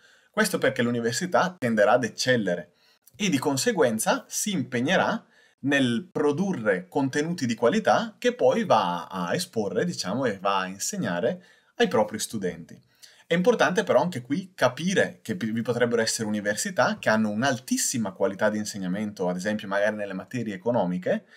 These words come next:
però nelle materie umanistiche, sempre che siano presenti in quell'università, potrebbe arrancare, potrebbe far fatica. Questo perché moltissime università scelgono un campo nel cui specializzarsi.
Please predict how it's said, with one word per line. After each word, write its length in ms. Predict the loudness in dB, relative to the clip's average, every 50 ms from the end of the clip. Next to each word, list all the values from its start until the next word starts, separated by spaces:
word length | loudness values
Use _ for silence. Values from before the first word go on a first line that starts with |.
| -20 -20 -20 _ _ _ _
però 260 | 6 6 8 8 6
nelle 200 | 6 4 2 0
materie 1160 | 0 -4 -4 -4 -4 -4 -2 0 0 0 0 2 0 0 -2 -4 -6 -10 -12 -14 -18 -20 -16 _
umanistiche, 800 | -6 -4 0 0 0 0 0 -2 -4 -6 -6 -4 -4 -4 -2 -2
sempre 340 | -4 -4 -4 -4 -4 -6
che 100 | -6 -8
siano 240 | -8 -6 -6 -6 -6
presenti 480 | -8 -10 -10 -6 -6 -6 -6 -6 -6 -6
in 80 | -6
quell'università, 960 | -4 -2 -2 -2 -2 -4 -4 -4 -4 -4 -4 -6 -6 -2 -2 -2 -2 -2 -6 -10 -16 -20 -20 -20 -20 _ 0
potrebbe 400 | 0 2 4 4 2 4 4 4
arrancare, 520 | 2 2 0 -2 0 2 2 2 2 0
potrebbe 400 | -2 -6 -6 -2 -2 -2 -2 -2
far 180 | -2 -4 -4 -4
fatica. 480 | -4 -8 -4 -4 -4 -4 -6 -10 -18 _ _ _ _ _
Questo 300 | -2 -2 0 0 0 0
perché 240 | 0 0 0 0 0
moltissime 560 | 0 0 -2 -2 -2 -2 -2 -2 -2 -2 -2
università 720 | -2 -2 -2 0 -2 -2 -2 -4 -6 -2 0 0 0 0 -2 _ -8
scelgono 580 | -4 0 0 0 0 0 -2 -4 -4 -6 -6 -2
un 160 | 0 0 0
campo 560 | 2 0 0 0 -2 -2 -4 -4 -4 -4 -14 _ _ _ _ _ _ _ _ _ _ _ -10 -6 -2
nel 260 | 2 2 2 2 0
cui 120 | -2 -4 -4
specializzarsi. 920 | -2 -4 -4 -4 -2 -2 -2 -4 -4 -6 -6 -6 -6 -8 -12 -16 -16 -18